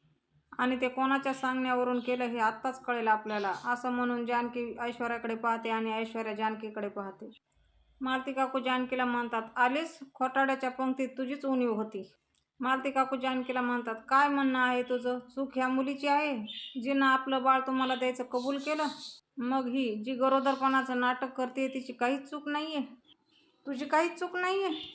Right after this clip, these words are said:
त्यावर जानकी म्हणते, "शर्वरी वंशाची किंवा माझी चूक नाहीये असं आम्ही म्हणतच नाहोत, पण सगळ्यात मोठी चूक हिची आहे." जानकी पुढे म्हणते, "हिच्यापासून सुरुवात झाली आहे खोटेपणाची आणि हीच ती ज्योतिका." मालती काकू म्हणतात,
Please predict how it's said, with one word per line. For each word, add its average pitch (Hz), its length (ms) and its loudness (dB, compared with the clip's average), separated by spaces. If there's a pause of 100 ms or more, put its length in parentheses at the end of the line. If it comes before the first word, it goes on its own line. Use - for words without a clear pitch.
(420)
त्यावर 277 300 6
जानकी 277 380 2
म्हणते, 262 360 2
"शर्वरी 277 440 4
वंशाची 277 460 0
किंवा 269 220 4
माझी 262 340 2
चूक 269 260 -10
नाहीये 262 280 0
असं 240 280 4
आम्ही 254 200 2
म्हणतच 254 480 2
नाहोत, 226 420 0 (500)
पण 240 100 2
सगळ्यात 277 480 2
मोठी 277 340 2
चूक 294 320 -8
हिची 254 340 -2
आहे." 202 100 -2 (520)
जानकी 277 360 2
पुढे 277 280 2
म्हणते, 262 320 0
"हिच्यापासून 277 640 2
सुरुवात 277 400 2
झाली 262 220 2
आहे 254 160 0
खोटेपणाची 240 800 0
आणि 240 200 2
हीच 269 360 0
ती 269 140 -2
ज्योतिका." 247 440 0 (640)
मालती 262 340 2
काकू 269 340 4
म्हणतात, 254 360 0